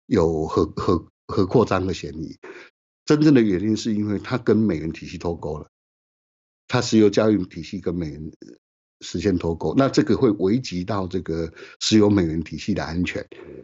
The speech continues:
啊，那在这种情况之下呢，欧盟国家有他自己自身的利益，啊，特别是伊朗的特殊的，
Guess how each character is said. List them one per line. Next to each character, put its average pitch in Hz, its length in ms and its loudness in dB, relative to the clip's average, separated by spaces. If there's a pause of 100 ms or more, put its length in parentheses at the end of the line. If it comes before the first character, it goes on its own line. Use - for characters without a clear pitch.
(200)
啊， 78 200 -2 (280)
那 156 120 6
在 160 160 6
这 156 120 4
种 110 160 2
情 104 160 -6
况 120 180 -4
之 107 160 -6
下 107 200 -6
呢， 87 260 -12 (260)
欧 208 140 4
盟 123 180 4
国 117 160 0
家 135 160 0
有 90 140 -2
他 107 160 -10
自 101 160 -14
己 - 200 -20
自 117 140 -4
身 101 160 0
的 92 100 -8
利 87 140 -8
益， - 240 -14 (1000)
啊， 87 280 -10
特 170 160 4
别 110 220 4
是 131 260 2
伊 151 120 -2
朗 85 220 0
的 92 80 -6
特 120 260 2
殊 107 280 -2
的， 85 520 -4